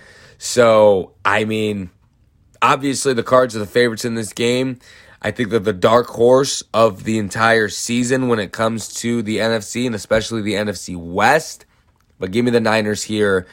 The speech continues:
i-, in this game. This N F C battle is gonna brew even stronger, and I think it's gonna hold true. I think at the end of, uh,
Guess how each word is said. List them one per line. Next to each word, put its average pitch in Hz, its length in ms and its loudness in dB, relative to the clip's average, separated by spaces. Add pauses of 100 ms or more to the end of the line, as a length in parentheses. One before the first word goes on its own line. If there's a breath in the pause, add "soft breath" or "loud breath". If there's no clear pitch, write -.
(300 loud breath)
i-, - 40 -4
in 110 240 -4
this 107 180 -2
game. 104 280 -2
This 92 140 -8
N 110 140 -2
F 110 100 -2
C 113 200 -4
battle 107 640 0
is 95 100 -2
gonna 101 180 -2
brew 104 460 0 (280 loud breath)
even 117 280 0
stronger, 113 680 2 (180 soft breath)
and 107 300 -2
I 101 140 -2
think 113 200 -2
it's 127 140 -4
gonna 135 200 0
hold 131 300 2
true. 131 380 0 (760)
I - 40 -20
think 110 200 -4
at 117 140 2
the 113 160 0
end 113 160 4
of, 107 200 2
uh, 113 380 4